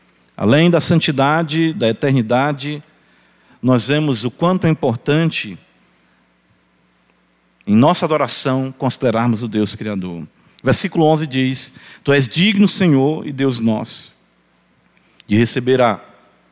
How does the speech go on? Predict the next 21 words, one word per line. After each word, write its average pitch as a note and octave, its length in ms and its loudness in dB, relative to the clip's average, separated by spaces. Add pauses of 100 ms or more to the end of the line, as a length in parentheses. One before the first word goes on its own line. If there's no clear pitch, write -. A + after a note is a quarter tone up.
(120)
glória, C#3+ 500 2 (500)
a G#2 140 2
honra D3+ 500 2 (160)
e C3+ 100 -2
o B2 40 -4
poder, A#2+ 400 -6 (920)
porque G#2+ 240 -4
todas D#3 480 0
as C#3 180 -2
coisas C3 560 -2
tu C#3+ 160 -4
criaste. G2 680 -8 (840)
Sim, B2 460 0 (500)
por A2+ 140 -2
causa A#2 320 0
da G2+ 100 0
tua F3 360 -2
vontade B2 600 2
vieram G#2+ 460 0
a - 20 0
existir G#2+ 600 -8